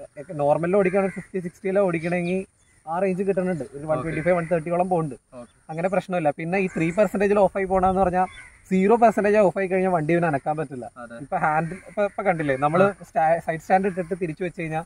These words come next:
Speaker 2: ആ.
Speaker 1: ഒരു ടു മിനിറ്റ്സ്, ത്രീ മിനിറ്റ്സ് ആക്ടിവിറ്റി ഇല്ലാണ്ടിരുന്നെങ്കിൽ അത് ലോക്ക് ആയി
Speaker 2: ലോക്ക്
Speaker 1: പോകും.
Speaker 2: ആയി പോകും. അതെ.
Speaker 1: എനിക്കിത് അൺലോക്ക് ചെയ്യണമെങ്കിൽ ഇതിന്റെ പവർ ഓൺ ആവണം.
Speaker 2: അതെ.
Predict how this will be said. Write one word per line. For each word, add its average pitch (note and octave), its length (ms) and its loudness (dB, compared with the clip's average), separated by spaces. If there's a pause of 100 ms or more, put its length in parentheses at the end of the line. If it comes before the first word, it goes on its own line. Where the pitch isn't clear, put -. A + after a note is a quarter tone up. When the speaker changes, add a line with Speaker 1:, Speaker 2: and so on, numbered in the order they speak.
Speaker 2:
ആ. B2 160 -14 (160)
Speaker 1:
ഒരു F3+ 100 -4
ടു F#3+ 220 4
മിനിറ്റ്സ്, F#3 360 0
ത്രീ F3+ 140 0
മിനിറ്റ്സ് F3+ 500 -2 (400)
ആക്ടിവിറ്റി E3 400 -6
ഇല്ലാണ്ടിരുന്നെങ്കിൽ E3 500 -2
അത് E3 80 -2
ലോക്ക് C#3+ 200 0
ആയി D3 80 -6
Speaker 2:
ലോക്ക് C3+ 160 -2
Speaker 1:
പോകും. A#2+ 120 -4
Speaker 2:
ആയി B2+ 80 -8
പോകും. A2+ 200 -20 (120)
അതെ. D#3+ 80 -12
Speaker 1:
എനിക്കിത് F3 220 0
അൺലോക്ക് F3+ 360 6
ചെയ്യണമെങ്കിൽ F3+ 300 2
ഇതിന്റെ D#3+ 200 4
പവർ D3 280 2
ഓൺ C#3+ 140 2
ആവണം. A#2+ 360 -6
Speaker 2:
അതെ. - 240 -20